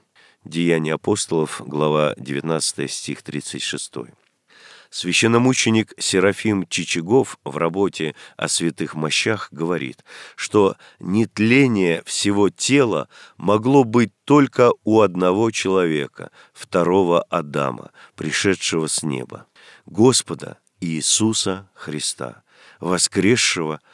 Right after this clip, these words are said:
в прославленном теле. Ко Христу относились слова пророка Давида: "Яко не оставил души моей в Ааде,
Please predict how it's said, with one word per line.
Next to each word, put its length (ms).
в 160
прославленном 960
теле. 460
Ко 140
Христу 640
относились 800
слова 500
пророка 500
Давида: 640
"Яко 560
не 180
оставил 680
души 500
моей 400
в 140
Ааде, 600